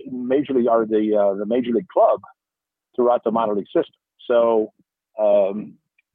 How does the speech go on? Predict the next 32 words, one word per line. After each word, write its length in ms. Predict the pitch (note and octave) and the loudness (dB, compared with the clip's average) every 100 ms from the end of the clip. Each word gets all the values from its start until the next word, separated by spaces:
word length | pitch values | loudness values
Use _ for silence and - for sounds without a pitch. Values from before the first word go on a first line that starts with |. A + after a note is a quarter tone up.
| _ | _
the 320 | - B2 B2+ A2+ | -20 -16 -12 -6
players, 360 | - D#3+ G3 G3 D3+ | -2 0 0 -2 -2
while 240 | B2+ B2+ | 0 2
yes, 260 | C#3+ B2 G2 | 2 0 -2
everybody 400 | A2+ B2+ B2+ C3 | -4 -2 0 0
wants 260 | B2+ C3 C3 | 0 -2 -4
to 80 | B2 | -4
go 120 | B2 | -2
to 60 | A#2+ | -2
the 80 | A2 | -4
Coliseum 760 | C3 A#2+ A2+ - A#2+ B2 A2+ G2+ | -2 0 -2 -6 -6 -6 -8 -12
or 140 | G2+ F#2+ | -16 -14
wherever 380 | A2 B2 B2+ A#2 | -4 0 2 0
to 140 | - | -4
watch 420 | G#2+ A2 A#2+ - - - _ _ _ _ G2 | -8 -2 -2 -2 -10 -20 _ _ _ _ -8
their 260 | G2+ C3+ | -2 -2
player 360 | - D3 C#3+ C3 - | 0 0 2 0 -2
play, 360 | C#3 D3+ F#3+ _ _ _ _ _ _ _ C3 | 2 2 0 _ _ _ _ _ _ _ -12
the, 240 | C3 C#3 | -6 -4
the 80 | C#3 | -2
bottom 300 | D3 F3+ C#3 | 0 0 0
line 340 | C3+ D#3+ C#3+ | 0 0 -2
is 300 | A2+ A2+ A2+ G2+ | -4 -6 -8 -8
that, 260 | A#2 A2+ G#2+ - _ _ _ _ - | -4 -4 -4 -18 _ _ _ _ -8
um, 1300 | A2+ A2 A2 A2 G#2+ G#2+ F#2+ G2 - - - A#2 A#2 | -4 -2 -2 -2 -4 -6 -12 -14 -16 -18 -18 -10 -4
there's 180 | C3 B2 | -2 0
a 40 | B2 | 2
lot 200 | C3+ - | 0 -2
that 120 | A#2+ | -2
goes 160 | C3 A#2+ | -2 -2
on 240 | A#2+ A#2 | -2 -4
behind 680 | G#2+ - - C#3 B2+ A2+ G#2+ | -6 -8 -2 0 0 -2 -8